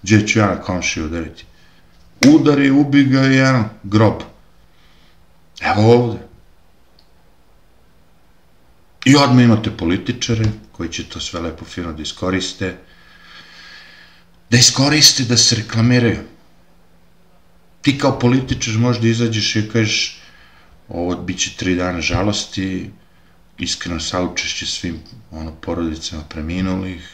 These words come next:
jako mi je žao što se ovo desilo", i da to traje dvadeset pet sekundi i nakon pet dana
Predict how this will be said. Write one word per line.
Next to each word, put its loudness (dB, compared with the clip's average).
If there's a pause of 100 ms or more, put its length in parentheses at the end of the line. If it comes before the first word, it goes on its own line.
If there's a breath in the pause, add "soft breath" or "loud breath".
(120)
jako -12
mi -10
je -10
žao -10
što -14
se -10
ovo -8
desilo", -6 (340 loud breath)
i 0
da 4
to -2
traje 0
dvadeset -4
pet -4
sekundi 0
i 4
nakon 4
pet 2
dana 0